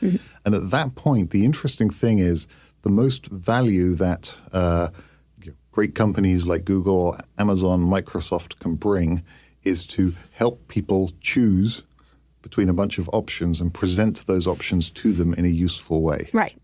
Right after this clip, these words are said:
Speaker 1: right. And the correct options.
Speaker 2: Yes,
Speaker 1: The
Speaker 2: exactly.
Speaker 1: correct search results, which is much harder than people realize.
Speaker 2: It is.
Speaker 1: Yeah.
Speaker 2: Uh, it's, uh,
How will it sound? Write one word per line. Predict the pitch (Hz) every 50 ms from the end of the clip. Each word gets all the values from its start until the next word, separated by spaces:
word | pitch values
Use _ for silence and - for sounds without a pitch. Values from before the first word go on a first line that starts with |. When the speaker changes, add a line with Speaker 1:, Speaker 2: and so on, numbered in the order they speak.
| _ _
Speaker 1:
right. | 277 233 208 170 185
And | 190
the | 202 196
correct | - 247 226 - -
options. | 190 180 196 - - - - - - - - - _ _ _ _ _ -
Speaker 2:
Yes, | 120 110 90 - - -
Speaker 1:
The | - 196
Speaker 2:
exactly. | 101 95 226 233 226 - - 90
Speaker 1:
correct | 82 -
search | - 185 - - -
results, | - 165 165 151 170 - -
which | 226 269
is | 254 214
much | 214 226 254 247 - -
harder | 202 180 175 170
than | 175 175 170
people | 165 160 165 160
realize. | 180 208 214 185 143 131 147 180 - - - -
Speaker 2:
It | - 117 123
is. | 135 123 98 85 82 - -
Speaker 1:
Yeah. | 107 101
Speaker 2:
Uh, | 104 104 104 - -
it's, | 101 107 101 - - -
uh, | 110 104 101 98